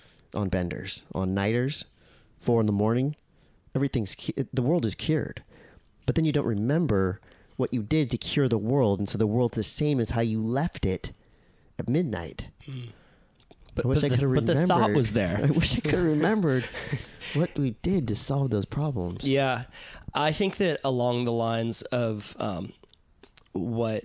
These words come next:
Speaker 2: you're saying around discomfort when you hang with someone sober,
Speaker 1: <laughs>
Speaker 2: discomfort in any sense of the word can be met with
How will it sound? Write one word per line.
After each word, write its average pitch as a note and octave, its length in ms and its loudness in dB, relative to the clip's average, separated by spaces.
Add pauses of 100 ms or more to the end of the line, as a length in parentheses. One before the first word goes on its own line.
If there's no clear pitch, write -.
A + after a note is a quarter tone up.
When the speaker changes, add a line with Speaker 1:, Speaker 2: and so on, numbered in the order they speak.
(100)
Speaker 2:
you're B2+ 180 -2
saying A#2 280 -2
around G#2 420 -2 (280)
discomfort C#3 920 0 (160)
when A#2+ 280 0
you A2 600 0 (420)
hang A#2+ 320 2
with A2 140 0
someone A#2 280 2
sober, G#2+ 500 0 (180)
Speaker 1:
<laughs> - 180 -12
Speaker 2:
discomfort C#3 880 0 (400)
in D#3+ 160 2
any D#3+ 540 2 (100)
sense - 280 0
of C3 40 -2
the C3+ 60 2
word B2 220 0 (440)
can F3 200 2
be F3+ 120 4
met C3 500 2
with A#2 640 -2